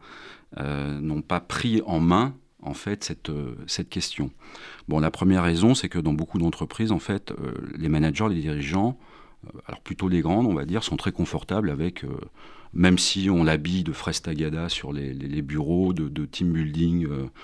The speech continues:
où on parle de tout sauf des conditions de travail, derrière, on a le vieux fond taylorien,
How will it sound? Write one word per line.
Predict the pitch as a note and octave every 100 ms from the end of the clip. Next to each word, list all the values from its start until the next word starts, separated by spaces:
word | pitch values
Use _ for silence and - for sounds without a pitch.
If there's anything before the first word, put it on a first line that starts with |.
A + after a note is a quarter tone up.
| -
où | D#2
on | D2
parle | D#2+ D#2
de | D2+
tout | - F2+
sauf | - D#2
des | C#2
conditions | D#2 D2 C#2 -
de | D2
travail, | D2+ D2+ G2 A#2+ - - - - - -
derrière, | E2+ E2+ A2 B2 -
on | E2+ E2+
a | F#2+ A#2 C3 - _ -
le | D#2+
vieux | D2+ E2+ E2
fond | - G#2+ A2+
taylorien, | - G2+ F#2 E2 E2+ A2+